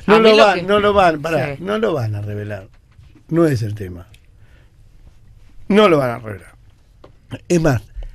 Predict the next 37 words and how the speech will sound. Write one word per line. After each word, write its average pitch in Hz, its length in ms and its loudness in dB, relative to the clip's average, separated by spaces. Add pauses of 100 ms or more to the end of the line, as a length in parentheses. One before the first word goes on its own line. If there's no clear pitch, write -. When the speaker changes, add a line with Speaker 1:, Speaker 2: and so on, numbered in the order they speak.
(180)
Speaker 1:
eh, 120 540 -2 (220)
yo 165 300 0
creo 170 280 0
que, 143 460 0 (400)
eh, 147 200 -4
es 160 120 4
la 175 100 2
persecución 151 680 -2
por 143 100 -4
la 123 80 -2
persecución. 113 600 -4 (720)
Yo 127 220 0
creo 131 240 0
que 113 100 -6
tendrían 127 300 -6
que 123 80 -6
haber 135 120 -6
ido 127 160 -6
todas 139 180 -6
las 139 120 -4
chicas 160 480 0 (420)
a 110 80 -14
tribunales, 156 880 -2 (280)
a 120 80 -10
aportar 139 500 -8
datos, 160 680 -2
iríamos 123 520 -2
todos, 147 460 2
todos 185 300 -2
apoyamos. 120 600 -4 (440)
Si - 160 -6
hay 139 60 4
una 127 160 2
chica 147 200 -4
abusada, 139 380 -2
todos 120 320 -2
apoyamos. 92 480 -12